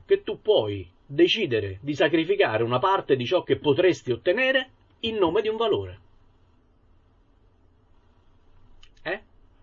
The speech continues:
Non è male, devo dire. E noi abbiamo tante,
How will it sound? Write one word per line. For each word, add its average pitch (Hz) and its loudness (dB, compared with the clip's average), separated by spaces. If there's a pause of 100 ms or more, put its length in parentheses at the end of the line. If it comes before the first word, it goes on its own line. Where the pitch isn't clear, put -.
(120)
Non - -8
è 104 -10
male, 87 -10 (460)
devo 104 -6
dire. 92 -18 (1700)
E 220 -2
noi 269 0
abbiamo 170 0
tante, 214 0